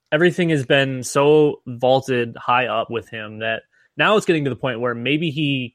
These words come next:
can't possibly live up to these expectations because he's supposed to be the second coming. The issue now is becoming that,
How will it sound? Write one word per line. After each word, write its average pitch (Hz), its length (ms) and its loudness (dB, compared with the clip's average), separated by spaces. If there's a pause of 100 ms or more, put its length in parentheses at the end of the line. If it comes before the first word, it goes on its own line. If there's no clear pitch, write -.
can't 143 380 -2
possibly 131 500 -2
live 117 180 0
up 131 200 -2
to 127 80 -10
these 120 160 -6
expectations 123 680 -4
because 113 300 -8
he's 120 200 -4
supposed 120 360 -2
to 123 60 -6
be 117 100 -2
the 113 80 -4
second - 360 -4
coming. 120 440 -2 (400)
The 139 240 2
issue 139 480 2 (200)
now 131 260 2
is 117 120 2
becoming 113 560 -6
that, 113 320 0